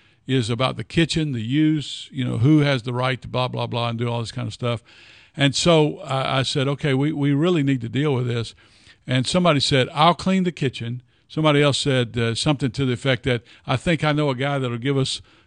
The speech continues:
you know, some new stuff in it," 'cause it was nasty and dirty and all this stuff. And, uh, then they said, "You know, uh, w-, uh, w-, n-, everybody shouldn't just be able to use the kitchen." These are leaders now talking. And they said, uh, w-, you know, the,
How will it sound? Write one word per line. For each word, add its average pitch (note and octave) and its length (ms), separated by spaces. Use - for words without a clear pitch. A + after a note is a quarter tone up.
you C3 80
know, B2+ 120
some A2+ 260
new D3 180
stuff C#3 400
in B2+ 120
it," B2+ 80
'cause C3 200
it B2+ 40
was A2 160
nasty B2+ 520
and G#2+ 120
dirty A#2+ 380
and A2 100
all A2+ 140
this A2+ 80
stuff. B2 260
And, C3+ 260
uh, B2 120
then D3+ 180
they C#3+ 100
said, C3 320
"You D#3 140
know, D#3 360
uh, B2 320
w-, E3+ 160
uh, B2 320
w-, F3+ 420
n-, F3+ 560
everybody E3+ 460
shouldn't C3+ 320
just C3+ 180
be C#3 80
able B2 140
to A2 80
use B2 240
the - 80
kitchen." A#2 440
These D3+ 200
are F#3 40
leaders G3+ 440
now A2+ 160
talking. A#2+ 400
And B2+ 160
they B2 100
said, A#2+ 380
uh, A#2+ 200
w-, G3 240
you C#3 120
know, A#2+ 220
the, A2+ 120